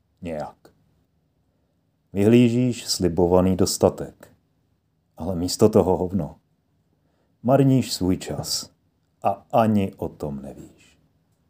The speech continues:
Pořídíš si děti. Hm, dneska luxus. Dřeš o to víc. A na konci měsíce si rád, že vyjdeš.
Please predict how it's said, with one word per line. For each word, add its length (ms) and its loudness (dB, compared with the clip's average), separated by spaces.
Pořídíš 480 -2
si 140 0
děti. 360 -2
Hm, 260 -4
dneska 340 -8
luxus. 580 -8
Dřeš 460 2
o 120 0
to 160 0
víc. 460 -10
A 60 -4
na 100 0
konci 360 4
měsíce 520 4
si 200 4
rád, 580 4
že 220 -2
vyjdeš. 540 -2